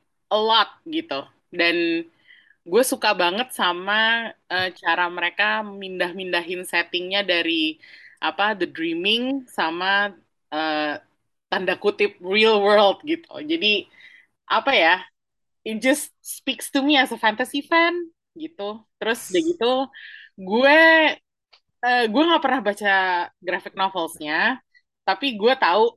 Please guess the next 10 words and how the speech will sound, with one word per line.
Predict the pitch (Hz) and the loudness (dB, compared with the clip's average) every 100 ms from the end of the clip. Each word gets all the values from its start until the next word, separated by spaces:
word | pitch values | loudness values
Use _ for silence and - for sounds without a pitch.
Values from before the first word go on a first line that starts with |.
| _ | _
<clears throat> | - 415 349 233 196 165 | -2 4 4 4 -2 -4
ada | 170 | -4
graphic | 170 175 - 160 | -2 -4 -6 -10
novelsnya. | 170 180 175 175 294 175 180 208 | -6 -4 -4 -2 -2 -2 -4 -6
<laughs> | 359 359 349 - | -6 -4 -6 -2
Terus | - 339 233 | 2 2 0
udah | 190 175 | -2 -2
gitu, | - 330 262 196 | 0 0 0 -4
setelah | - 226 214 196 190 185 | -8 -8 -2 0 0 0
gue | 165 180 170 165 | 0 2 4 2